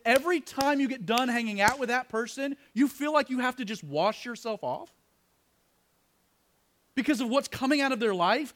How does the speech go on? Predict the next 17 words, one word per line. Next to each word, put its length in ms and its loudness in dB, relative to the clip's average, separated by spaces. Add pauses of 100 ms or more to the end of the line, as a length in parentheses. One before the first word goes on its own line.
(120)
what's 100 -2
coming 300 2
out 100 0
of 80 -4
their 140 -2
mouth, 420 0 (200)
what 120 0 (280)
discharges? 1080 -2 (1040)
You 140 -12
didn't 160 -8
know 140 -2
this 180 -10
was 140 -16
going 260 -8
there, 160 -16
did 220 -20
you? 60 -20